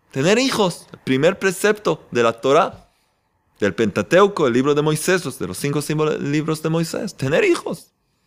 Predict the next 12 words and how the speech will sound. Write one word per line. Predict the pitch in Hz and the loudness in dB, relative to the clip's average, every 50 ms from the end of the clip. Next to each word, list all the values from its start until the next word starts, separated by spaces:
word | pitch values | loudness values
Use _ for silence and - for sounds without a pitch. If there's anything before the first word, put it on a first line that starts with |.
| _ _ _ _ _ _ _ _ _ _ _ _ _ _ _ _ _ _ _ _ _ _ _ _ _ _ _ - | _ _ _ _ _ _ _ _ _ _ _ _ _ _ _ _ _ _ _ _ _ _ _ _ _ _ _ -6
Por | - 92 87 85 | -4 0 2 2
eso, | 101 131 135 - - 131 104 - _ _ _ _ _ _ _ _ _ _ _ - | 2 2 2 0 -4 -8 -10 -10 _ _ _ _ _ _ _ _ _ _ _ -10
volví | 98 95 104 104 104 101 101 131 151 156 156 | -4 2 2 4 4 2 2 2 2 2 4
en | 156 147 143 | 2 2 0
una | 139 139 135 131 | 0 2 2 2
nueva | 135 139 143 147 143 147 147 147 | 4 4 4 4 6 4 4 2
encarnación | 143 139 - 147 135 139 135 131 127 - - 131 135 135 139 143 147 - _ _ _ _ _ _ _ | 2 -2 -2 -2 -2 0 -2 -4 -4 -4 -2 0 2 2 2 0 -4 -8 _ _ _ _ _ _ _
para | - 110 104 104 - | 0 0 0 0 -2
casarme | - 107 98 - - 123 123 127 135 139 143 147 156 165 - _ _ - | -6 -10 -8 -6 -2 0 2 2 2 0 -2 -2 -4 -4 -6 _ _ -4
y | - 104 | -2 -2
engendrar | 98 87 - 98 92 90 87 95 104 110 104 98 | -2 -2 -2 -2 -2 0 2 4 4 4 2 0
hijos, | 92 85 - - 71 - - - - _ | -2 -4 -8 -14 -16 -16 -18 -20 -20 _